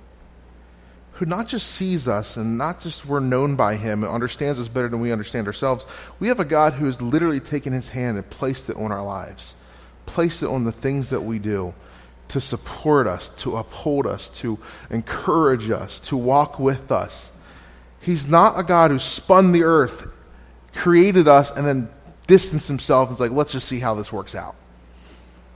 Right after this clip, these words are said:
Let's just see if they can keep it together for a while." We have a God who's so involved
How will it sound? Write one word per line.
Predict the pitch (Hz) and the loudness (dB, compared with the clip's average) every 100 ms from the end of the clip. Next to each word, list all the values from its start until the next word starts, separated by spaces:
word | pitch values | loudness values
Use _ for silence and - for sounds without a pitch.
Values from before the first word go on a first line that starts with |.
| - | -8
Let's | - 208 | -2 0
just | 185 - | 0 -2
see | 180 156 | -2 -2
if | 120 | 2
they | 151 | 0
can | 143 | 0
keep | 120 160 - | -2 -2 -2
it | 131 | -4
together | 117 123 113 104 | -2 0 0 -2
for | - 104 | -4 -4
a | |
while." | 98 98 98 104 - - - - - - - - - - - - - - - - | -2 -4 -4 -8 -14 -20 -20 -20 -20 -20 -20 -20 -20 -20 -20 -20 -20 -20 -20 -4
We | 202 | 0
have | 254 240 | 2 4
a | |
God | 185 196 185 | 4 6 6
who's | 175 165 | 6 4
so | - - 226 240 254 | 2 4 6 10 10
involved | 240 240 202 220 214 196 151 | 8 4 6 8 10 10 6